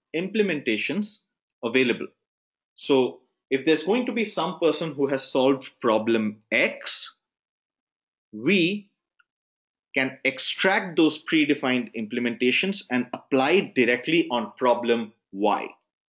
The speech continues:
Okay. Now, TensorFlow as an interface was then.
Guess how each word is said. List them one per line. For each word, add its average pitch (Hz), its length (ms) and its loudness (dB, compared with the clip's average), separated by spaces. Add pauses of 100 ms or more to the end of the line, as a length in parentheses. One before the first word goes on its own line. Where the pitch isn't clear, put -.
(200)
Okay. 196 320 -2 (1500)
Now, 131 260 2
TensorFlow 196 500 4
as 185 100 4
an 170 100 0
interface 175 680 2 (240)
was 113 240 -4
then. 190 400 0